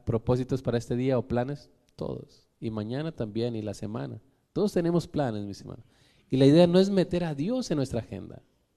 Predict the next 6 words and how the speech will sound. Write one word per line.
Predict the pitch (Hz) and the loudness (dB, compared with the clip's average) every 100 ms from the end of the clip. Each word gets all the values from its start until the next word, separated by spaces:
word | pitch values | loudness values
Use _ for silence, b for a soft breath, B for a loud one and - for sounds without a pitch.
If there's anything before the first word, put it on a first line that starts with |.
| _ _ _ _ _ _ | _ _ _ _ _ _
sino | - 113 | -6 -4
que | 110 113 | -2 -4
Él | 120 | -2
gobierne | 117 117 110 151 135 113 | 0 2 4 2 0 -4
nuestra | 104 101 - | -6 -6 -8
agenda. | 92 98 98 87 104 | -10 -12 -14 -16 -20